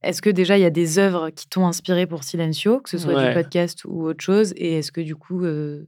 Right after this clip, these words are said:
Speaker 1: ça te permet de nous faire des recommandations, euh ?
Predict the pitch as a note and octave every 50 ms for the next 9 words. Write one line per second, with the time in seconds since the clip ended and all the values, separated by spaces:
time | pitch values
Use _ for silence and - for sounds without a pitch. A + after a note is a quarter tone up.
0 | _ _ _ _ - - F3+ D#3+ - - D#3+ D#3+ E3+ F3 F3 E3 C#3 - E3+ E3+
1 | D#3+ D#3 D3+ D3+ D3+ E3 D#3 D#3+ D#3 D#3 D#3 D3+ D3+ - - E3 E3+ E3+ F3 F3
2 | E3 E3 D#3 D3 C#3 C#3